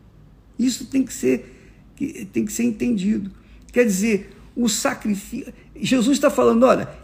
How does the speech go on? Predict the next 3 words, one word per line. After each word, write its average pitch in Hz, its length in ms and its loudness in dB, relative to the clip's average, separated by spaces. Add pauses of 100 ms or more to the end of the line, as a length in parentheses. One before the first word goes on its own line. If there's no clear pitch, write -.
(160)
quem 330 300 6
concordar 247 1300 0
comigo, 208 760 2